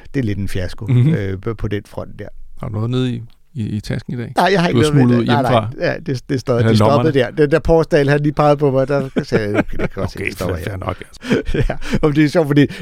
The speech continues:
Speaker 1: det minder jo, det min-, det gav jo minder helt tilbage til, da jeg var en ung knægt, der boede hjemme hos mine forældre, og havde, øh, øh, du, min, øh, når min kæreste var derhjemme, de der kondomer
Speaker 2: Mhm.
Speaker 1: skulle man jo også skaffe af vejen af vejen.
Speaker 2: Ja.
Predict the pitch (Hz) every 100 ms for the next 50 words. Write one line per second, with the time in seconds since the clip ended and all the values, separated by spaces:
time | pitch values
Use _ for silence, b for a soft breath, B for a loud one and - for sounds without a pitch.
0 | B 165 147 151 151 143 139 - 131 135
1 | 147 127 135 120 117 107 117 139 185 170
2 | 147 233 160 151 131 139 151 120 110 117
3 | 160 175 - 165 - - B B B 107
4 | - 156 185 247 214 208 226 - 185 160
5 | 185 - 180 - b b - 165 143 147
6 | 151 156 165 175 165 151 127 120 110 123
7 | 120 113 104 - 131 117 110 123 113 110
8 | 101 101 92 113 110 104 120 165 277 302
9 | 277 269 240 233 - b b b b b
10 | b b b - 160 185 180 - 143 -
11 | 208 202 107 - _ _ _ _ - 120
12 | 113 165 156 131 135 - - - - -
13 | - - - 120 123 110 92 92 85 73
14 | - - -